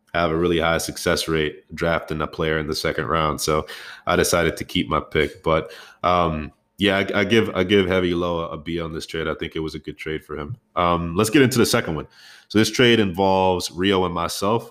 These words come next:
where Rio sends Zach Moss to me in exchange for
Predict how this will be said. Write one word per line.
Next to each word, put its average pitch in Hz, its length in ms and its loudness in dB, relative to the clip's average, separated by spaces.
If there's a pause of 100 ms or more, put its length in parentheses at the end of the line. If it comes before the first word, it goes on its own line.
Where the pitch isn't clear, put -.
where 87 400 0
Rio 95 340 0
sends 90 600 -6 (120)
Zach 92 300 -2 (100)
Moss 92 480 -2
to - 140 -14
me 92 240 -4 (100)
in 90 80 -10
exchange 90 540 -8
for 80 440 -6